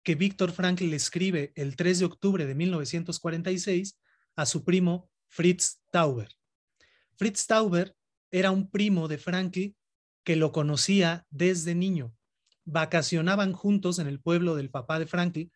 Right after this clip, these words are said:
que era el pueblo del papá de, de, este,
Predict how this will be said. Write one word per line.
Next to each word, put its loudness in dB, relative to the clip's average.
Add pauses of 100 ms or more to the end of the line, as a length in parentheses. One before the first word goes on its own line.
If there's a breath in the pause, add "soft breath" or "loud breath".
(220)
que -4
era 2
el -4
pueblo 0
del -8
papá -6
de, -8 (520)
de, -2 (1080)
este, -2